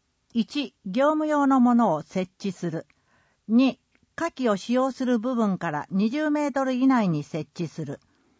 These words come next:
三、設置場所には消火器と表示した標識を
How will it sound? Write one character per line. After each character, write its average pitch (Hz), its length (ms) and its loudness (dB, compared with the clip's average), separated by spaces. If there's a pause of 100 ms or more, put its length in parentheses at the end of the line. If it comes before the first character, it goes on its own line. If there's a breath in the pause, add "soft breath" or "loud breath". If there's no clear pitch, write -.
(360)
三、 254 300 0 (320)
設 - 420 -6
置 320 60 -2
場 285 120 -2
所 262 140 -4
に 240 180 4
は 160 160 -2 (320 soft breath)
消 311 320 -2
火 320 160 -4
器 - 120 -20
と 202 100 -4
表 247 320 -2
示 254 120 -6
し - 100 -12
た 240 140 -2
標 240 260 -2
識 - 300 -4
を 220 140 0